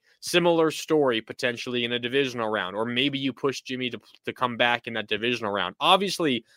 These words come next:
in a situation like that, the conversation changes. But let's say Brock Purdy is serviceable, doesn't turn the ball over,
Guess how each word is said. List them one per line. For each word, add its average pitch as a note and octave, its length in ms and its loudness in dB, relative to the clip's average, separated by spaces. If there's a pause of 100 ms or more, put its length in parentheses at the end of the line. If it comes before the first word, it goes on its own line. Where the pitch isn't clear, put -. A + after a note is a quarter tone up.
(160)
in D#3 120 2
a E3 60 6
situation F#3 720 4
like C#3+ 220 2
that, D3 300 4
the D3 80 -2
conversation C#3+ 880 -4
changes. C3+ 640 -6 (640)
But D3 320 0
let's F3 240 0
say F#3 360 4
Brock D#3 400 2
Purdy F3 400 -2
is F3 240 -4 (160)
serviceable, F#3 760 -2
doesn't D#3+ 320 0
turn F3+ 280 -6
the E3 80 -4
ball D3+ 280 2
over, D3 420 2